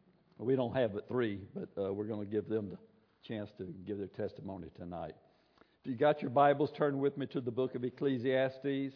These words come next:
<clears throat> I've always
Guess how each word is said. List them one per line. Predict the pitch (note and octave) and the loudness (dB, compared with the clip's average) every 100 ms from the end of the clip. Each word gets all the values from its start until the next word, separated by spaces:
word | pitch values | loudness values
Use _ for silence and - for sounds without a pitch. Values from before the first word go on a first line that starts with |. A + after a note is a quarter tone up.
| - _ _ _ _ _ _ _ _ _ _ _ _ _ _ _ _ _ _ _ _ - | -14 _ _ _ _ _ _ _ _ _ _ _ _ _ _ _ _ _ _ _ _ -10
<clears throat> | - - | 0 2
I've | D#3+ A#2 B2+ C3+ | 2 4 4 8
always | C3 D3 D#3+ D#3 D#3+ | 10 10 8 6 6